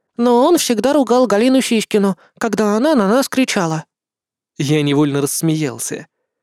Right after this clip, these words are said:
Неплохое прозвище Таня дала нашей соседке, хотя такое поощрять и не следовало. «Он бы сказал», — продолжила девочка. Её голос стал более глубоким и низким,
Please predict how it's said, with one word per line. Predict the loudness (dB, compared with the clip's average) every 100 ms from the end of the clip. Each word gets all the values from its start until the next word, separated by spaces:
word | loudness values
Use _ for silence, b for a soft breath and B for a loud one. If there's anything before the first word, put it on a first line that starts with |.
| _
Неплохое | -2 0 0 0 2 2
прозвище | 2 2 2 0 -4
Таня | -2 0 2
дала | 2 2
нашей | 2 0 0
соседке, | -2 -4 -4 -8 -12 b b b b
хотя | -8 -6 -4 -4
такое | -4 0 2 2
поощрять | 0 -4 -2 -2 -2 -2
и | -2
не | 0
следовало. | -2 -4 -6 -10 -12 -14 _ _ _ _ _ _ _ _ _
«Он | 0 2
бы | 0
сказал», — | 0 -2 0 -2 -4 -10 _ _
продолжила | -4 0 2 0 0 0
девочка. | 0 -4 -6 -12 -16 -18 _ _ _
Её | -8 -4 -2
голос | 0 0 0 -2
стал | -4 -4 -4
более | -2 0 2 2
глубоким | 0 -2 0 -2 -2 -2
и |
низким, | -2 -4 -6 -14 -16